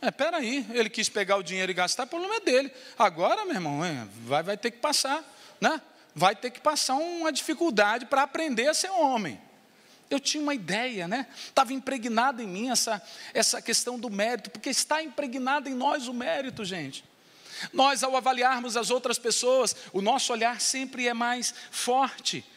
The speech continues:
Mas quando alguém olha pra gente, a gente espera que eles tenham doçura no olhar.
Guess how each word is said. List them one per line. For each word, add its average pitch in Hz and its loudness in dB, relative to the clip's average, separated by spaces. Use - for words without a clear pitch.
Mas 214 6
quando 262 0
alguém 240 0
olha 247 4
pra 240 -8
gente, 220 -4
a 226 0
gente 233 -2
espera 233 0
que 233 -10
eles 233 0
tenham 240 -6
doçura 269 0
no 240 -2
olhar. 202 0